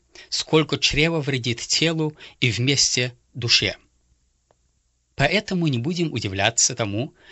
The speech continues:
что говорит Слово Божье о будущности таковых. Их конец — погибель. Слова «подражайте» и «смотрите» в стихе семнадцатом —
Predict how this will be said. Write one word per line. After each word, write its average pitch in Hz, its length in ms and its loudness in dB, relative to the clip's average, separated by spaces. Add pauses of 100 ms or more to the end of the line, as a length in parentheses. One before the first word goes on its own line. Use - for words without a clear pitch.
(160)
что - 240 0
говорит 135 460 0
Слово 160 420 0
Божье 135 540 -2 (280)
о 139 480 0
будущности 135 640 -4
таковых. - 540 -10 (840)
Их 180 300 2
конец — 156 580 0 (340)
погибель. 107 560 -4 (1500)
Слова 165 500 2
«подражайте» 143 800 0
и - 160 -4
«смотрите» 143 760 0 (120)
в - 80 -10
стихе - 280 -4
семнадцатом — - 640 -6